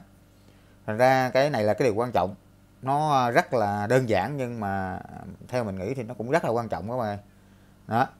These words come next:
thành ra mình phải bắt buộc phải cắt bỏ một nhánh thôi. Đó, mình giữ lại một nhánh làm cái thân chính. Vấn đề như hồi nãy đó, mình có chia sẻ với bạn là khi mình nghiêng nó qua hoặc là mình dựng đứng lên, đó, thì nó có thể tạo ra một cái thế khác á.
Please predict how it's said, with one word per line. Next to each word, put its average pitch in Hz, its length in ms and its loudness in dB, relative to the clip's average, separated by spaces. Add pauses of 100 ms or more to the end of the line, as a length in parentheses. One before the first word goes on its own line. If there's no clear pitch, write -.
(140)
thành 95 140 -6
ra 104 220 0
mình 92 240 -4
phải 101 300 -8
bắt - 160 0
buộc 95 120 -8
phải 113 80 -6
cắt - 200 -4
bỏ 101 160 0
một 127 120 -6
nhánh 131 160 -4
thôi. 139 120 -2 (1120)
Đó, 113 180 -2
mình 98 100 -10
giữ 98 140 -2
lại 113 100 2
một 98 140 -6
nhánh 120 180 -4
làm 107 140 0
cái 113 80 -4
thân 113 120 -10
chính. 123 220 -4 (540)
Vấn 147 140 2
đề 117 220 8
như 135 240 2
hồi 110 100 0
nãy 107 300 2
đó, 175 80 6 (140)
mình 110 220 -8
có 139 240 0
chia 135 120 -2
sẻ 117 140 -2
với 135 100 0
bạn 120 180 0
là 113 80 0
khi 135 140 -2
mình 117 160 -4
nghiêng 147 180 4
nó 160 60 -2
qua 143 300 6 (340)
hoặc 104 160 0
là 113 60 -2
mình 101 120 -4
dựng 101 160 -4
đứng 151 180 2
lên, 143 220 6 (580)
đó, 147 160 4 (160)
thì 110 140 -2
nó 123 120 -4
có 160 80 0
thể 113 140 -2
tạo 101 300 -4
ra 127 160 2
một 98 240 -4
cái 143 180 0
thế 160 220 2
khác 196 260 2
á. 160 100 -2